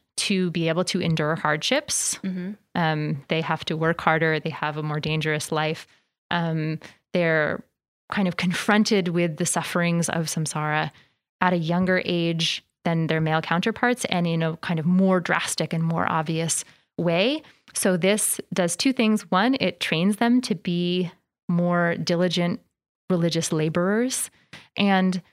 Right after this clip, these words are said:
Speaker 1: um, two, it turns them away from worldly pleasures sooner because they already see the suffering. They already see how,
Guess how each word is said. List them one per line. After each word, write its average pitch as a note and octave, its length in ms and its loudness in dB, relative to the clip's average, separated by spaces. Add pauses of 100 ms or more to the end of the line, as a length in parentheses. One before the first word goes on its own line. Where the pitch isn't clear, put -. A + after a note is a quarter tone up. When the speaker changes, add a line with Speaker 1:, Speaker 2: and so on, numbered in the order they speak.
(220)
Speaker 1:
um, E3 460 2
two, C4 440 2
it F#3 260 -2 (280)
turns G#3 320 4
them F#3 180 4
away D#3+ 320 2
from E3+ 600 0 (380)
worldly F3 360 2
pleasures D#3 520 -2
sooner - 440 -2 (100)
because - 280 -2
they E3+ 120 0
already F#3+ 340 4
see D3+ 300 -4
the - 100 -4
suffering. - 540 -4
They F3 140 -4
already F3+ 340 2
see D#3 380 -2
how, D3+ 480 -2